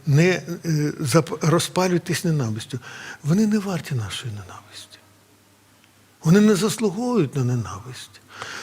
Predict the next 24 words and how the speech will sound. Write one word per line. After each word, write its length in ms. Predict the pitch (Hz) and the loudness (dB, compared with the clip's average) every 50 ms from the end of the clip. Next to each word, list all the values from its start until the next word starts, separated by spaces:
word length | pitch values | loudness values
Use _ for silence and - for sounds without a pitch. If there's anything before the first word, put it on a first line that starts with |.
| - - - - - - | -14 -14 -14 -12 -4 2
Так, 280 | - 190 147 - - | 2 2 2 2 2
ми 80 | 135 143 | 4 4
можемо 460 | 147 147 147 151 123 117 131 127 123 | 4 4 4 2 2 2 2 2 2
розгніватись, 840 | 120 113 98 107 113 135 160 165 131 123 - - - - - - | 2 0 -2 0 0 0 0 0 -2 -6 -12 -14 -14 -16 -14 -10
ми 120 | 151 127 113 | -8 -6 -4
можемо 440 | 117 117 123 123 - 123 117 113 - | -2 -2 -2 -4 -4 -4 -4 -6 -4
обуритись. 840 | 151 135 113 110 120 117 120 117 107 98 - - 139 - - - - - - - - - - - - - - - - | -6 -6 -4 -4 -4 -4 -4 -6 -8 -10 -14 -16 -12 -12 -12 -12 -12 -16 -20 -20 -20 -20 -20 -20 -20 -20 -20 -14 -8
Е, 180 | - 151 143 - 143 135 - | -6 -6 -6 -6 -8 -8 -6
це 120 | - - | -4 -4
в 100 | 131 110 | -2 -2
мене 180 | 120 123 117 120 | -2 -2 -2 -2
було. 380 | 120 123 131 131 123 101 98 - - - - - | -2 -2 -4 -4 -4 -6 -8 -12 -18 -20 -12 -4
Знаєте, 240 | 139 147 156 139 147 | 0 0 0 0 0
вона, 260 | 131 135 143 143 135 - - - - - - - - - - _ _ _ _ _ _ _ _ - | 0 0 0 0 -2 -4 -10 -20 -20 -20 -20 -20 -20 -20 -20 _ _ _ _ _ _ _ _ -14
м, 60 | 175 139 131 131 131 135 147 151 156 156 143 131 123 | -10 -8 -8 -6 -8 -8 -8 -10 -10 -10 -8 -8 -6
був 160 | 117 127 120 - | -6 -6 -6 -6
такий 340 | - 143 - - 131 117 - - - 190 156 | -8 -8 -4 -2 -4 -4 -4 -8 -10 -10 -10
епізод. 640 | 123 - 131 113 107 120 143 147 139 - - - - _ _ _ _ _ _ _ _ _ _ _ _ _ _ _ _ _ _ _ _ _ - - _ _ _ _ - - - - - - - - - - - - - | -8 -6 -6 -6 -4 -4 -4 -4 -4 -6 -8 -14 -14 _ _ _ _ _ _ _ _ _ _ _ _ _ _ _ _ _ _ _ _ _ -20 -20 _ _ _ _ -20 -20 -20 -18 -16 -16 -16 -18 -20 -20 -18 -10 -6
Запросили 520 | 147 127 131 - 165 135 - 185 165 151 | -4 -4 -2 0 0 0 2 4 4 4
на 240 | 151 147 143 151 165 - | 4 2 2 0 0 -2
радіопередачу 1160 | - 147 135 147 147 151 131 131 135 131 - 135 127 123 120 123 151 160 175 - - - - 131 131 135 - - _ _ _ _ - - - - - _ - | -2 -2 0 0 0 0 -2 -2 -4 -4 -4 -4 -4 -4 -4 -4 -4 -4 -4 -8 -10 -8 -8 -10 -10 -12 -14 -18 _ _ _ _ -20 -20 -20 -20 -20 _ -6
«Правда 320 | 127 135 135 123 123 139 | -4 -2 -2 -2 -2 0
для 160 | 131 127 135 | 0 0 0
Росії», 580 | 135 147 131 - - - 139 110 98 104 110 | -2 -4 -6 -8 -8 -6 -6 -6 -6 -8 -10